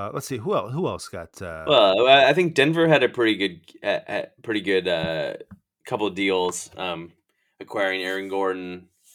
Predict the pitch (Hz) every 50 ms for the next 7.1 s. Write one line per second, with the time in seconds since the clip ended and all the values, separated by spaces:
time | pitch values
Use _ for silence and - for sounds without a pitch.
0 | _ _ _ _ _ _ _ _ _ _ _ _ _ - 87 87 87 85 82 80
1 | 78 78 - _ _ - 90 85 87 92 90 85 80 78 - 95 90 87 82 80
2 | - - - 90 87 85 85 80 85 85 80 78 78 - 104 101 98 92 101 101
3 | 101 101 101 98 - - - 95 95 95 95 92 92 95 95 95 85 - 92 87
4 | 85 87 87 85 85 85 82 80 80 76 69 65 67 - - - 82 82 85 90
5 | - _ _ - - - _ _ - - 120 107 110 113 110 - - 113 101 98
6 | 92 - 104 98 95 90 87 - - - - 101 95 90 82 82 - - - -
7 | - -